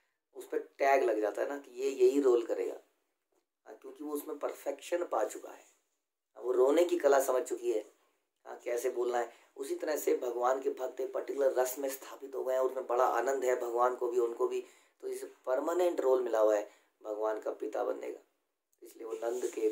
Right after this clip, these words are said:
पुत्र हैं। वे समस्त ऐश्वर्यों, शक्तियों और दिव्य रसों से पूर्ण हैं।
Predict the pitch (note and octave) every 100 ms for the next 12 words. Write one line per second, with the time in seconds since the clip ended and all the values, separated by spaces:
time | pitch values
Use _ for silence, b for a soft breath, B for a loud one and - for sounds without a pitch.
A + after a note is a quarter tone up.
0 | - A#2 B2 B2 - _ _ _ _ -
1 | A#2 - B2+ B2 - A#2 - C#3 D3 D3+
2 | C#3 A#2+ A2+ D3 C#3+ C3+ - C3+ B2+ A#2
3 | G#2+ A2+ - - - A#2 A#2